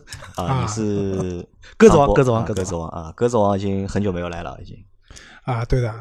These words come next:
Speaker 1: 有多久了？
Speaker 2: 我
Speaker 1: 鸽子王自己说多久没来做节目了？
Speaker 2: 一个月吧。
Speaker 3: 一个月，一个，一，一个月有了。
Speaker 1: 一个月应该还不止，把过年前那段时间算上去的话。
Speaker 3: 哎，我们过年前最后一次录节目是什么时候？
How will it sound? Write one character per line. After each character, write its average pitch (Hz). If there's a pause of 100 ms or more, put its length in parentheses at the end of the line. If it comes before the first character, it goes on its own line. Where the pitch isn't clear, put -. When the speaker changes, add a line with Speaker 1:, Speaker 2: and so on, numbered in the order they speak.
Speaker 1:
有 113
多 123
久 107
了？ 85
Speaker 2:
我 -
Speaker 1:
鸽 123
子 117
王 120
自 147
己 104
说 95
多 -
久 104
没 87
来 90
做 143
节 170
目 -
了？ -
Speaker 2:
一 165
个 -
月 147
吧。 - (200)
Speaker 3:
一 113
个 120
月， 101
一 104
个， -
一， 110 (180)
一 -
个 104
月 98
有 90
了。 - (160)
Speaker 1:
一 98
个 107
月 101
应 98
该 95
还 90
不 -
止， - (720)
把 90
过 113
年 95
前 85
那 92
段 90
时 -
间 85
算 92
上 85
去 -
的 85
话。 82 (100)
Speaker 3:
哎， 190
我 196
们 107
过 196
年 160
前 139
最 160
后 165
一 -
次 -
录 127
节 101
目 110
是 101
什 92
么 104
时 104
候？ -